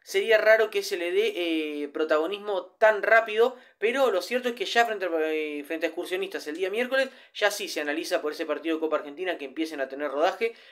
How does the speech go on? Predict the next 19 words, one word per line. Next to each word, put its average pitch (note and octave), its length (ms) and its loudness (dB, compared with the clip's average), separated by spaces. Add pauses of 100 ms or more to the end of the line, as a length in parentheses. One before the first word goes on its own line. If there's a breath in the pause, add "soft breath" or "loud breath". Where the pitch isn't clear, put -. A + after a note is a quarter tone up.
(100)
Veremos G3 380 2
si F#3+ 60 -8
con E3 160 -4
Vélez F#3+ 240 -2
hacen E3 140 -6
su D#3 160 -10
debut D#3 400 -4
o C#3+ 140 -2
no. C3+ 260 -6 (460 soft breath)
Eh... D#3 500 -2 (540 loud breath)
Por F#3 200 6
otro A#3 180 6
lado, C4 360 6
eh, E3+ 260 0
un G#3+ 240 -8
Vélez C4+ 340 -2
que F#3+ 140 -2
viene F3 320 -4
de, C#3+ 320 -4